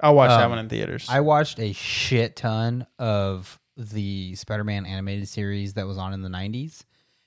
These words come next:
Speaker 2: and Morbius
Speaker 1: Sure.
Speaker 2: was one of my favorite characters and favorite arcs in that show.
Speaker 1: Then you might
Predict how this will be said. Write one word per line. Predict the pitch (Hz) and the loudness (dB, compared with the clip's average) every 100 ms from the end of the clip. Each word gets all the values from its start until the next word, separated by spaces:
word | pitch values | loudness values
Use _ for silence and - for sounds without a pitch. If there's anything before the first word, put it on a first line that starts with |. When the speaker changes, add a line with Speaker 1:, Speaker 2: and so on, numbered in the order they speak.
| _ | _
Speaker 2:
and | 113 104 | -8 -4
Morbius | 101 104 110 113 | -2 -2 -2 -2
Speaker 1:
Sure. | - | -4
Speaker 2:
was | 104 | -6
one | 101 98 | -4 -4
of | |
my | 95 | -6
favorite | 101 95 95 | -6 -8 -8
characters | - 98 107 117 117 113 | -8 -8 -6 -6 -8 -8
and | 107 | -6
favorite | 104 92 - | -6 -6 -6
arcs | 98 123 - - | -4 -4 -6 -14
in | - 135 | -6 -4
that | 131 123 - | -4 -6 -6
show. | 139 139 165 180 | -4 -2 -4 -4
Speaker 1:
Then | 139 135 | 0 0
you | 131 | 0
might | 127 123 | 0 0